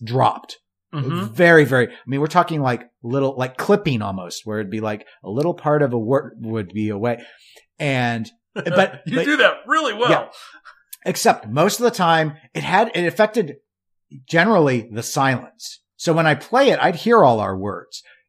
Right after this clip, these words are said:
Speaker 1: It was clipping it out, clipping out portions of our track when there was no audio coming in, almost always. There were a few instances where I did hear it. I know 'cause I had to replay it really slowly. Because what I ended up having to do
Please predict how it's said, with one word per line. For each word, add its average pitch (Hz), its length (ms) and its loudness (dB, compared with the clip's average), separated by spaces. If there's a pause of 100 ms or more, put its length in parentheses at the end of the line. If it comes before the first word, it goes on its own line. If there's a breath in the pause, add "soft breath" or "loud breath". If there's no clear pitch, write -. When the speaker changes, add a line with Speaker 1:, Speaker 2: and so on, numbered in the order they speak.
Speaker 1:
It 139 80 0
was 131 200 -2
clipping 170 460 -2
it 156 120 0
out, 131 320 -2
clipping 185 320 -4
out 151 200 0
portions 160 420 -4
of 127 80 -2
our 120 120 0
track 131 560 -2 (280)
when 139 220 0
there 131 120 2
was 117 200 -4
no 131 300 0
audio 123 380 4
coming 90 340 -12
in, 76 200 -20 (200)
almost 135 380 -2
always. 98 340 -6
There 127 100 -8
were 123 80 -4
a 120 60 -6
few 240 280 0
instances 180 340 -2
where 131 120 6
I 120 80 2
did 110 220 -2
hear 110 220 -4
it. - 180 -20 (460 loud breath)
I 131 140 -2
know 185 260 4
'cause 127 160 -8
I 117 100 -4
had 127 160 -4
to 123 80 -8
replay 120 420 -6
it - 160 -14
really 95 340 -12
slowly. 107 440 -10 (480)
Because 120 260 -8
what 123 280 -2 (100)
I 139 140 -4
ended 165 240 -4
up 190 140 -2
having 165 320 0
to 160 60 -12
do 131 440 -4